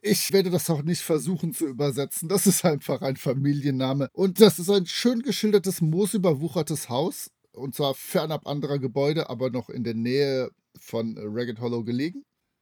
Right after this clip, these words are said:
Wir haben klassisch so eine Türglocke mit so einem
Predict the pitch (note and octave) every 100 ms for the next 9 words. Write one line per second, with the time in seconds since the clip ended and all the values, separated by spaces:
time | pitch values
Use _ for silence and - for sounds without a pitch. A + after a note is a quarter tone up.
0 | _ _ _ - F#3+ F#3+ G#3+ - G3+ G3
1 | - A#3 - G3+ E3+ - A3 G#3 D#3 D3+
2 | D3 C#3+ E3+ E3 D#3+ D#3